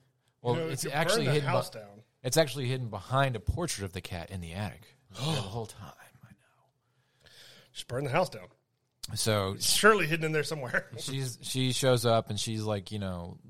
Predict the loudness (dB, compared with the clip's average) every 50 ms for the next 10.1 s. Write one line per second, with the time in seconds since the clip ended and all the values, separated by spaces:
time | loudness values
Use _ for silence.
0 | -20 -16 -10 -10 -8 -10 -10 -14 -20 -20 -20 -20 -20 _ _ _ _ -14 -10 -8
1 | -8 -8 -8 -12 -18 _ _ _ _ _ -14 -12 -8 -6 -4 -4 -4 -4 -6 -6
2 | -6 -8 -8 -6 -8 -8 -8 -8 -8 -8 -10 -10 -10 -10 -12 -12 -10 -10 -10 -10
3 | -12 -12 -12 -12 -10 -10 -10 -10 -10 -12 -12 -12 -12 -12 -12 -12 -12 -14 -14 -14
4 | -16 -18 -20 -20 -20 _ _ _ -20 -16 -14 -14 -14 -14 -16 -18 -18 -18 -16 -14
5 | -14 -14 -16 -20 -20 _ _ _ -20 -20 -20 -20 _ _ _ _ _ _ _ _
6 | _ _ _ _ _ _ _ _ -20 _ _ -20 -20 -14 -10 -8 -6 -6 -6 -6
7 | -8 -10 -10 -10 -12 -10 -10 -12 -12 -6 -2 -2 -2 -2 -2 -6 -2 -2 0 4
8 | 6 6 6 6 4 4 2 2 2 2 4 4 4 4 4 4 2 2 -2 -2
9 | 0 0 0 2 0 0 -2 -2 -4 -8 -12 -12 -10 -8 -8 -8 -6 -6 -6 -6
10 | -6 -6